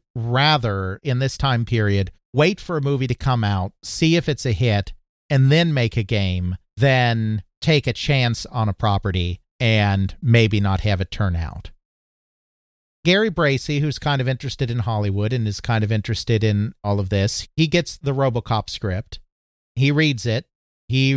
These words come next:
really thinks it's something else, and he's like, "I think this is gonna be a hit," and even writes on a Post-it note something to the effect of, "We should get this. This is going to be huge, I think."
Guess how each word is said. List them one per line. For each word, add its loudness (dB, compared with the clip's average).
really 2
thinks -2
it's -6
something 0
else, 0
and -2
he's -4
like, 0
"I 0
think 0
this 0
is -4
gonna 0
be 2
a 4
hit," 2
and 0
even 0
writes 0
on 0
a -2
Post-it 0
note 2
something 2
to 2
the 2
effect 0
of, 0
"We 2
should -4
get 0
this. -2
This -8
is -6
going 0
to -2
be 2
huge, 2
I -2
think." -8